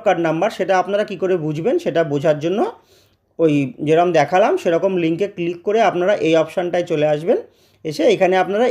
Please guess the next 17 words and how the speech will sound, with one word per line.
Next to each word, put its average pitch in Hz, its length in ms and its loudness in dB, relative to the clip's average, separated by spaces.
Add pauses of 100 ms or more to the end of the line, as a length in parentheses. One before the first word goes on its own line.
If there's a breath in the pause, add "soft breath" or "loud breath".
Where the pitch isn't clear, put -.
এপিক 220 220 -2 (100)
নম্বরটি 220 360 -2
দেখে 175 240 -2
নেবেন, 113 260 -4 (500)
আপনার 185 440 0
এপিকের 208 340 -4
সাথে 240 240 -2
এই 214 80 2
এপিকটাকে 190 420 -4
মিলিয়ে 190 380 0
নেবেন, 262 180 2 (100)
যদি 175 140 -2 (100)
মিলে 185 200 2
যায় 277 180 2 (380 soft breath)
তাহলে 165 300 0 (120)
এই 170 80 4
অ্যাকাউন্ট, 170 340 2